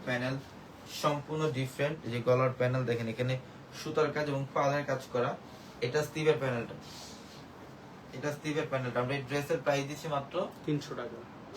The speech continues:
Speaker 1: তিনশো টাকায়, মাত্র তিনশো টাকায় থাকবে এই ড্রেস। এত জোস কালেকশন দেখেন, প্রত্যেকটা ড্রেস কালার কম্বিনেশন। কাছ থেকে দেখো, কি হয়েছে, লোভে না।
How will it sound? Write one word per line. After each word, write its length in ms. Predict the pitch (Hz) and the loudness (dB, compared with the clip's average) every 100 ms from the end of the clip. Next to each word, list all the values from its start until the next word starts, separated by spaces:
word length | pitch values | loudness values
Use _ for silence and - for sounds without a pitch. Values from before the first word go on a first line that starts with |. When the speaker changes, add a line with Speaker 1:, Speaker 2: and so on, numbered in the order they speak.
| - - - - 151 | -12 -12 -14 -8 -4
Speaker 1:
তিনশো 340 | 147 143 156 127 | -4 -2 0 2
টাকায়, 220 | 113 113 131 | 2 2 0
মাত্র 200 | 139 - 151 | 0 -2 -4
তিনশো 280 | 151 147 156 143 | -4 -4 0 0
টাকায় 200 | 135 127 | 0 0
থাকবে 200 | 120 113 117 | -4 -6 -8
এই 40 | 104 | -8
ড্রেস। 180 | 117 - - - - - - 143 | -12 -14 -16 -16 -16 -10 2 2
এত 160 | 143 175 175 143 - | 4 2 2 2 -2
জোস 300 | 147 156 - - | 0 0 0 2
কালেকশন 400 | 147 143 - 139 127 | 2 0 -4 -4 -2
দেখেন, 200 | 127 135 - | -4 -4 -6
প্রত্যেকটা 560 | 151 - - 165 - - - | -8 -6 -4 -4 -2 -4 0
ড্রেস 220 | 139 131 - | 2 2 0
কালার 240 | 135 139 139 151 | 2 2 2 -2
কম্বিনেশন। 420 | 143 135 123 - - - - - | -6 -6 -8 -12 -14 -14 -14 -8
কাছ 120 | 123 - | -8 -8
থেকে 160 | 127 123 120 | -8 -6 -4
দেখো, 200 | 120 - 101 | -4 -6 -10
কি 80 | 120 | -10
হয়েছে, 220 | 120 113 - | -10 -10 -10
লোভে 200 | 120 120 | -8 -8
না। 60 | 113 | -10